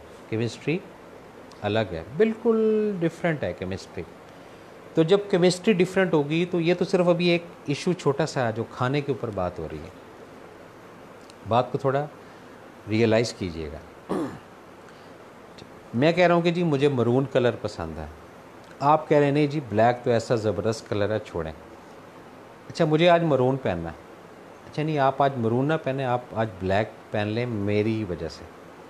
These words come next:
Chemistry matching नहीं है। अच्छा, हम ऐसे है कि तीन बजे जाएंगे और सात बजे आ जाएंगे। नहीं, हम तीन बजे जाएंगे और रात को ग्यारह बजे आएंगे। Chemistry matching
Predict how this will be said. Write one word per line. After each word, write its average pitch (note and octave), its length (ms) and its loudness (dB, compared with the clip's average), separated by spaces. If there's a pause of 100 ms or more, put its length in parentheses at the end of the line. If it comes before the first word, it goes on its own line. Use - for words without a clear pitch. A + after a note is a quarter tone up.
(2000)
Chemistry C3 540 -2 (920)
matching G2 460 -6
नहीं F2 100 -10
है। D2 220 -16 (1800)
अच्छा, D#3+ 220 2
हम D#3+ 100 4
ऐसे D3+ 320 4
है F3+ 100 6
कि F3+ 100 2
तीन E3 320 2
बजे E3 220 4
जाएंगे D3 400 2
और D#3+ 60 2
सात A2+ 420 0
बजे A2+ 140 0
आ F2 140 2
जाएंगे। D#2 320 -8 (440)
नहीं, E3 200 4
हम D#3 80 0
तीन D3+ 300 0
बजे D#3+ 220 0
जाएंगे C3+ 420 2
और C#3 160 4
रात A2 280 4
को B2+ 80 0
ग्यारह F#2 280 0
बजे E2+ 240 -6
आएंगे। D2+ 340 -8 (840)
Chemistry B2 480 0
matching B2+ 440 0